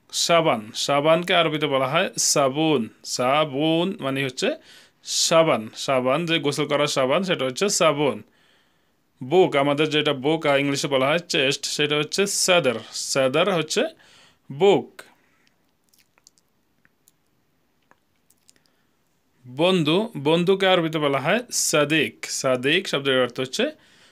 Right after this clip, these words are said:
বন্ধু, অথবা হাবিব বলে থাকে অনেকে, হাবিব অথবা সাদিক মানে হচ্ছে বন্ধু।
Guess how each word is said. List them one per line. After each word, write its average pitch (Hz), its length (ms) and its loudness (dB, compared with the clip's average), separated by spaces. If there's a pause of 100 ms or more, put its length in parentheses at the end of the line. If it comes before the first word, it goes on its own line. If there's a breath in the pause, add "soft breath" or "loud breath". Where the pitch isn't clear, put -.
(240 soft breath)
বন্ধু, 180 540 0 (540)
অথবা 143 440 -4
হাবিব 165 460 0
বলে 156 200 0
থাকে 147 220 -2
অনেকে, 135 320 0
হাবিব 151 500 -2
অথবা 139 380 0
সাদিক 160 480 0
মানে 127 160 -2
হচ্ছে 131 220 -2
বন্ধু। 160 480 0